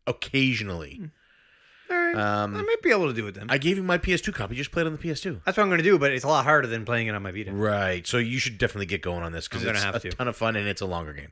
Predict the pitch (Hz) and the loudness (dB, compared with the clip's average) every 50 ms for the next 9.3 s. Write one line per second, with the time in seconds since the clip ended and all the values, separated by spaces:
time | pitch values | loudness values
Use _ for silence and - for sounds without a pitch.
0 | - - 101 131 156 151 - - - - - - - _ - 110 110 113 113 113 | -6 -2 2 2 2 2 -2 -6 -18 -20 -20 -20 -14 _ -2 0 2 2 2 2
1 | 113 110 107 104 107 104 - 151 143 135 113 95 - - - - - 175 196 202 | 2 0 -2 -4 -4 2 4 6 6 6 4 0 -6 -16 -4 0 4 6 6 4
2 | 165 123 - _ _ _ _ _ - 139 147 139 139 123 117 101 107 101 98 90 | 4 0 -8 _ _ _ _ _ 0 2 2 2 2 0 0 -2 0 0 0 -2
3 | 90 90 85 110 110 107 - 110 104 92 82 95 82 78 82 80 - - - 98 | -4 -6 -4 -4 -4 -2 -2 -4 -6 -6 -6 -8 -8 -8 -8 -10 -10 -8 -6 -4
4 | 98 95 90 - 92 85 82 82 82 76 - - - - 262 214 139 - - - | -4 -4 -4 -4 -4 -4 -4 -4 -6 -6 -10 -14 -8 0 2 4 4 2 0 -6
5 | _ _ _ _ _ _ _ _ _ _ - 98 85 - - - - - - - | _ _ _ _ _ _ _ _ _ _ -8 -6 -6 -6 -6 -6 -6 -6 -8 -8
6 | _ - - 214 - 165 139 117 107 98 90 - - _ _ _ - - 214 208 | _ -4 -2 -2 0 -2 -2 -2 -4 -6 -6 -8 -10 _ _ _ 4 6 6 8
7 | 196 175 156 147 156 165 - - 151 151 160 151 - - 147 131 - 135 139 120 | 8 6 6 6 6 6 6 6 6 6 6 6 4 2 0 2 4 4 4 4
8 | 104 151 147 - - 170 165 156 - - - - - - 113 110 120 117 92 85 | 6 4 2 4 2 0 0 -2 -2 -2 -2 -2 0 0 2 2 2 2 0 -4
9 | 78 73 71 62 60 58 | -6 -6 -8 -10 -14 -16